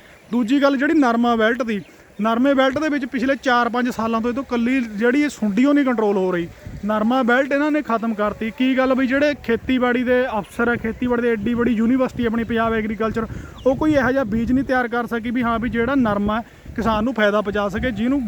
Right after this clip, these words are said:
ਬਿਮਾਰੀਆਂ ਨਾ ਹੋਣ, ਸੁੰਡੀ ਨਾ ਲੱਗੇ। ਠੀਕ ਹੈ। ਉਹੀ ਇਹਨਾਂ ਕੋਲ ਪੁਰਾਣੇ ਬੀਜ ਆ, ਉਹੀ ਇਹਨਾਂ ਕੋਲ, ਕੋਈ ਇਹਨਾਂ ਕੋਲ ਨਵਾਂ ਕੋਈ ਉਹ ਨਹੀਂ। ਕਿਸਾਨ ਦੀ ਜਿੰਨੀ ਇੱਕ ਸਾਲ ਦੀ ਆਮਦਨ ਹੁੰਦੀ ਆ,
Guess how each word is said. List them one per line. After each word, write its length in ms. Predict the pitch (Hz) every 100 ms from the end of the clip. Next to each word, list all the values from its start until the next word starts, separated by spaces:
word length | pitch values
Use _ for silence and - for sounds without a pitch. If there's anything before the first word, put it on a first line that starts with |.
| 185
ਬਿਮਾਰੀਆਂ 420 | 202 202 208 247
ਨਾ 200 | 220 190
ਹੋਣ, 160 | 233 254
ਸੁੰਡੀ 300 | 208 196 240
ਨਾ 260 | 226 180
ਲੱਗੇ। 320 | 160 151 147 143 - - -
ਠੀਕ 140 | 214 226
ਹੈ। 60 |
ਉਹੀ 360 | 262 226 233 269
ਇਹਨਾਂ 160 | 285 302
ਕੋਲ 120 | 302
ਪੁਰਾਣੇ 380 | 262 240 233 254
ਬੀਜ 320 | 196 226 226 247
ਆ, 60 |
ਉਹੀ 300 | 240 233 247
ਇਹਨਾਂ 200 | 262 277
ਕੋਲ, 280 | 262 262 254 - - - -
ਕੋਈ 200 | 240 254
ਇਹਨਾਂ 180 | 254 277
ਕੋਲ 160 | 277 254
ਨਵਾਂ 340 | 226 226 233
ਕੋਈ 160 | 240 247
ਉਹ 160 | 226
ਨਹੀਂ। 120 | 262 254 - - -
ਕਿਸਾਨ 360 | 233 233 240
ਦੀ 100 | 277
ਜਿੰਨੀ 320 | 214 240 269
ਇੱਕ 160 | 277 -
ਸਾਲ 380 | - 214 208 214
ਦੀ 120 | 226 254
ਆਮਦਨ 320 | 240 226 240
ਹੁੰਦੀ 340 | 220 202 220
ਆ, 140 | 214